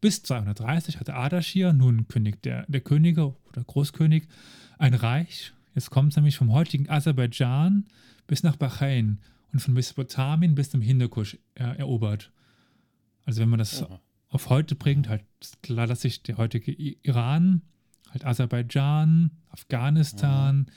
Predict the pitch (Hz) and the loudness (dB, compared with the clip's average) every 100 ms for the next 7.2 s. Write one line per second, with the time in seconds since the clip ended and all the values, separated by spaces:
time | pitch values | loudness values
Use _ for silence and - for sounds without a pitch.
0 | - _ _ - 113 107 110 110 123 139 | -20 _ _ -6 -2 0 -2 -2 -2 -2
1 | 143 147 - 139 131 135 127 - 110 104 | -2 -4 -2 -2 0 0 -2 -4 -6 -4
2 | 110 123 - 131 139 143 - - 127 123 | -6 -8 -2 0 0 -2 -4 -2 0 2
3 | 123 123 - - - _ - 127 120 - | 2 0 -6 -20 -20 _ -4 0 0 0
4 | 117 - 147 - 151 147 - 139 135 131 | -2 0 -2 -2 -2 -2 -2 -4 -2 -2
5 | 131 131 131 - _ _ _ _ 170 123 | 0 2 0 -2 _ _ _ _ 0 2
6 | 113 107 107 123 139 123 131 143 156 160 | 2 -2 -4 -4 -2 0 0 0 0 -2
7 | - | -6